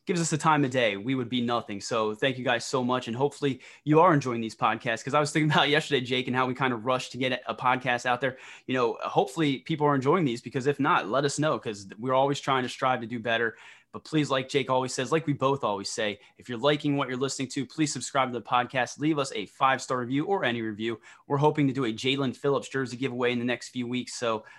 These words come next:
um, keep an eye out for that. But if you're liking what you're listening to, continue to follow Jake Mendel on Twitter.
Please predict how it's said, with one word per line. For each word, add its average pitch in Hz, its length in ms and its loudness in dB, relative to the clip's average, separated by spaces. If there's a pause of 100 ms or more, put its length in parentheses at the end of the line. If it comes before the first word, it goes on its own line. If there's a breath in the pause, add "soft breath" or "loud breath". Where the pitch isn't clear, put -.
(120)
um, 101 420 -2
keep 156 200 -4
an 135 80 0
eye 131 200 6
out 120 200 2
for 120 120 -6
that. 127 300 2
But 117 180 0 (380 soft breath)
if 110 140 -6
you're 123 120 -2
liking 165 480 4
what 175 120 2
you're 147 80 0
listening 160 300 0
to, 165 140 0
continue 180 380 2
to 165 60 0
follow 147 320 4
Jake 135 260 -2
Mendel 139 260 4
on 123 140 0
Twitter. 135 460 -2